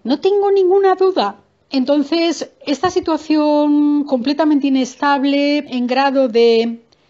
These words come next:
que cualquier día que nos levantemos hemos visto, pues, que un misil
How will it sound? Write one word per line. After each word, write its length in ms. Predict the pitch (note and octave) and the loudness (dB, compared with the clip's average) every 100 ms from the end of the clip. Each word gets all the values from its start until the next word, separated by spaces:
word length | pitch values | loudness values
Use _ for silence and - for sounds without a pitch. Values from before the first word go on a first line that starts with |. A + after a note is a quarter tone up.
| _ _ - | _ _ -4
que 180 | A#3+ | -4
cualquier 640 | A#3 A#3 A3 - C#4 C4+ A#3 | 0 0 0 0 2 2 2
día 220 | C4 C4 | -2 0
que 100 | B3+ | -2
nos 140 | A#3 | -2
levantemos 640 | A#3 A3+ A3 C4 A#3 G#3+ G#3+ G#3+ A3 A3 - - - A#3 | -2 -2 0 -2 0 -4 -6 -8 -12 -14 -20 -18 -10 -6
hemos 340 | C4 B3+ B3 | -2 0 0
visto, 520 | C#4 C4 - A3+ A3 A3 | -2 -2 0 0 0 -2
pues, 180 | G#3+ | -4
que 260 | - G#3+ G#3 | -4 -6 -4
un 160 | C4+ B3+ | 0 2
misil 600 | C4 - C#4+ C#4 C#4 | 0 0 0 2 0